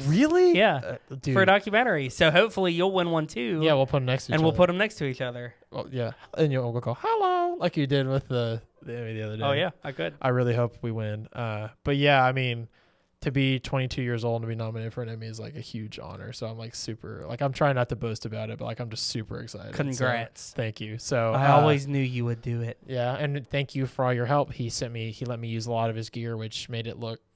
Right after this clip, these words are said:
Speaker 1: just amazing, added a lot to it.
Speaker 2: Yeah,
Speaker 1: So,
Speaker 2: bro.
Speaker 1: so I used the red a lot on it. Shout out to Jared Land. Uh, and then finally, uh, I think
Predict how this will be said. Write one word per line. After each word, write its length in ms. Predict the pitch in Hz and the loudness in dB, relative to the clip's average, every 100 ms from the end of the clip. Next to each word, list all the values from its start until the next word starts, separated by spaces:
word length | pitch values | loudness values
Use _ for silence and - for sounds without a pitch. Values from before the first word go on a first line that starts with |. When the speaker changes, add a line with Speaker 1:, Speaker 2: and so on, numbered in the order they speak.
| _ - | _ -10
Speaker 1:
just 180 | 113 - - | -8 -10 -16
amazing, 480 | - 113 110 110 110 | -10 -6 -6 -8 -8
added 260 | 113 110 110 | -6 -6 -6
a 60 | |
lot 240 | 110 110 - | -6 -8 -8
to 160 | 113 110 | -8 -8
it. 200 | 110 - | -8 -6
Speaker 2:
Yeah, 80 | 160 | -4
Speaker 1:
So, 60 | 147 | -2
Speaker 2:
bro. 120 | 151 - _ _ _ | -4 -8 _ _ _
Speaker 1:
so 300 | - 110 107 _ _ | -10 -8 -8 _ _
I 100 | 123 | -8
used 220 | 113 113 | -6 -6
the 80 | 120 | -6
red 220 | 113 110 | -4 -2
a 60 | 110 | -2
lot 260 | 110 110 110 | -4 -4 -6
on 80 | |
it. 60 | 107 | -8
Shout 200 | - 110 | -6 -6
out 60 | 110 | -4
to 80 | 113 | -6
Jared 260 | 113 107 107 | -6 -6 -6
Land. 340 | 107 110 113 - 120 | -8 -8 -12 -12 -4
Uh, 360 | 127 117 110 - _ - - - - - - | -2 0 -4 -8 _ -12 -12 -14 -20 -20 -4
and 160 | 151 151 | 0 4
then 480 | 151 143 135 131 - | 4 6 4 0 -8
finally, 880 | - 131 139 131 117 110 113 113 - | -2 2 4 2 2 2 0 -2 -6
uh, 320 | 120 110 107 110 | -4 -2 -2 -4
I 60 | |
think 240 | - 135 | -4 -6